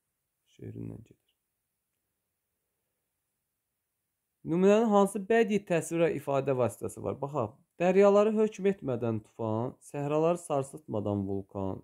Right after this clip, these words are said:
sellər kimi axmadan qızıl qan, canlar yağar, evlər yıxar insan.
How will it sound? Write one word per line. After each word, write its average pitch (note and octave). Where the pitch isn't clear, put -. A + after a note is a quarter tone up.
sellər D#3+
kimi A2+
axmadan A#2
qızıl G#2
qan, G#2+
canlar C#3
yağar, C3
evlər A#2+
yıxar G#2+
insan. -